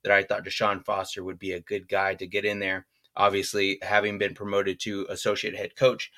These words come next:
before the twenty twenty-three season, I thought for sure he would be the guy who would at least serve as the interim, if not maybe be a candidate or a strong candidate to be the full-time head coach. So obviously that's out the window now. He just took a job with the Las Vegas Raiders,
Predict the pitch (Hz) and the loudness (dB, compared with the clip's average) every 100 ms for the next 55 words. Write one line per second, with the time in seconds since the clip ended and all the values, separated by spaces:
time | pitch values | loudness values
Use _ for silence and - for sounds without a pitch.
0 | - - 98 107 95 - 113 98 - 98 | -16 -14 -2 0 0 -2 -2 -2 -6 -6
1 | - 101 92 156 139 104 - _ _ _ | -6 -6 -2 -2 -2 -4 -8 _ _ _
2 | 101 107 110 - 107 - 139 117 127 147 | -2 4 2 2 -2 2 4 4 4 4
3 | 127 113 107 95 104 101 107 98 98 107 | 4 0 -2 2 2 2 0 0 0 0
4 | 131 - 117 104 92 104 143 156 131 110 | 0 2 4 4 2 0 2 2 2 -2
5 | 95 117 107 - - - - 110 107 98 | -2 0 0 -2 -12 -20 -2 0 0 0
6 | 104 98 - 120 123 110 101 - 98 92 | 0 0 -2 2 2 2 -2 -2 -4 -6
7 | - 123 123 - 104 95 90 92 - 101 | 2 4 4 2 -2 -2 -4 -6 -8 -12
8 | 90 101 95 87 - 110 107 101 92 92 | -8 -6 -4 -6 -2 -2 -2 -6 -6 -8
9 | 92 - - 87 - 98 90 - - - | -10 -6 -6 -6 -6 -4 -4 -8 -20 -20
10 | - - 104 107 - 104 104 107 107 104 | -2 6 6 6 2 4 4 4 4 0
11 | 104 107 107 104 107 104 101 104 104 - | 0 0 2 2 2 0 -2 -4 -4 -4
12 | - 101 107 104 104 95 98 98 95 - | -4 -2 2 4 4 0 -2 0 0 -2
13 | 98 92 90 - 113 147 139 131 127 | -6 -4 -6 0 4 6 6 4 0